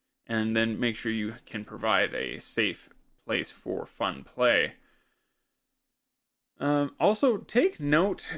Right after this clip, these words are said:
if your child has shared or trusted others to take their turn, even if they've just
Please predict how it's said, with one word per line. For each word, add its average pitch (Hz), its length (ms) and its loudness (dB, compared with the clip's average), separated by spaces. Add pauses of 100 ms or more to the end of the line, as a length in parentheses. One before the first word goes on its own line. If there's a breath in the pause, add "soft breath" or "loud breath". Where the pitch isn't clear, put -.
if 165 220 -2
your 156 160 2
child 180 520 0
has 139 360 2
shared 185 760 2
or 110 360 2
trusted 156 420 -2
others 135 320 4
to - 80 -14
take - 220 -6
their 98 120 -2
turn, 160 720 2
even 120 600 -4
if - 180 -12
they've 113 200 -4
just 117 320 -4